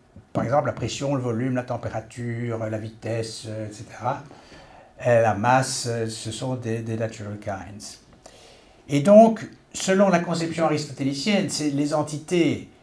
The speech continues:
qui possèdent ces propriétés essentielles ont aussi, en vertu de la possession de ces propriétés essentielles, la capacité, la disposition, la puissance, hein, le pouvoir causal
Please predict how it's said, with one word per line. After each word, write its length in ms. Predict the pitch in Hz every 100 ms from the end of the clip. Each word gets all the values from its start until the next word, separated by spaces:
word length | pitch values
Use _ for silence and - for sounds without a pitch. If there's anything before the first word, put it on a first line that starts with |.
| _
qui 100 | 143
possèdent 420 | 131 151 - 165
ces 160 | 160 147
propriétés 680 | 151 127 139 139 139 139 -
essentielles 760 | - 123 113 - 175 214 214 - - - -
ont 200 | 170 175 -
aussi, 600 | 180 170 - 208 151 -
en 200 | - 160
vertu 480 | 151 160 - 196 180
de 120 | 127
la 140 | 131
possession 520 | 127 139 135 123 156 135
de 60 |
ces 180 | 120 127
propriétés 520 | - 127 127 120 127
essentielles, 800 | 117 110 117 110 - 190 220 214 - - _ _ _ _
la 120 | -
capacité, 1000 | - 190 190 175 160 143 147 143 202 240 - - _ _ _ _ _
la 100 | 123
disposition, 1120 | 135 156 - 147 139 127 - 139 156 196 208 208 - - _ _
la 140 | 123 120
puissance, 1000 | 165 165 - 151 175 220 220 - - -
hein, 200 | 143 156
le 140 | 131 131
pouvoir 840 | 151 143 151 143 131 117 101 - - -
causal 680 | 139 127 117 143 180 208